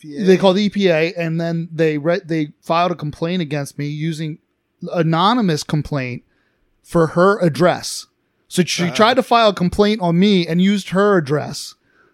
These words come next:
Speaker 2: So I'm like, "Okay, whatever."
Speaker 1: How do you
Speaker 2: So
Speaker 1: have time to do
Speaker 3: Yeah,
Speaker 1: stuff
Speaker 2: she
Speaker 1: like
Speaker 2: was
Speaker 1: that?
Speaker 2: a ho-, housewife, and her husband was
Speaker 1: Oh,
Speaker 2: a che-, was a
Speaker 1: well.
Speaker 2: chemist.
Speaker 1: Okay, well.
Speaker 2: Was a chemist. She
Speaker 3: Oh,
Speaker 2: had two
Speaker 3: okay.
Speaker 1: She didn't
Speaker 2: children.
Speaker 1: have shit to do.
Speaker 2: Right,
Speaker 1: She was
Speaker 2: exactly.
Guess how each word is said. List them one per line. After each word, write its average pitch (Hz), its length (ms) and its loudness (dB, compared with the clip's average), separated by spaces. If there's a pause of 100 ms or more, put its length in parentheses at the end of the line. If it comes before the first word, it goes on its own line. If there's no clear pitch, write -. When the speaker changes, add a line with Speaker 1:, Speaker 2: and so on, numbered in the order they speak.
(140)
Speaker 2:
So 175 120 -2
I'm 165 160 0
like, 147 200 -4
"Okay, 135 480 -2
whatever." 139 600 0
Speaker 1:
How 247 80 -20
do 294 60 -14
you 294 40 -8
Speaker 2:
So 180 120 0
Speaker 1:
have 196 280 -8
time 180 460 -14
to 139 120 -14
do 139 280 -18
Speaker 3:
Yeah, 104 140 -12
Speaker 1:
stuff 101 100 -12
Speaker 2:
she 185 220 -4
Speaker 1:
like 185 60 2
Speaker 2:
was 190 200 6
Speaker 1:
that? 175 80 -2
Speaker 2:
a 160 200 -4
ho-, 170 280 -8
housewife, 170 720 -8 (100)
and 143 160 -6
her 143 200 0
husband 156 400 2
was 156 160 2
Speaker 1:
Oh, 143 100 -2
Speaker 2:
a 135 60 -8
che-, 180 180 -4
was 165 220 0
a - 20 4
Speaker 1:
well. 175 40 -2
Speaker 2:
chemist. 170 640 -2
Speaker 1:
Okay, 143 460 -18
well. 120 100 -10
Speaker 2:
Was 156 140 2
a 185 60 4
chemist. 175 680 -2
She 160 220 4
Speaker 3:
Oh, - 20 6
Speaker 2:
had 170 140 2
two 202 120 0
Speaker 3:
okay. 202 100 -4
Speaker 1:
She - 120 -10
didn't 196 140 2
Speaker 2:
children. 196 200 0
Speaker 1:
have 180 120 -6
shit 214 220 -12
to 202 100 -20
do. 185 420 -8
Speaker 2:
Right, 156 300 4
Speaker 1:
She 165 60 2
was 156 80 -6
Speaker 2:
exactly. 175 520 2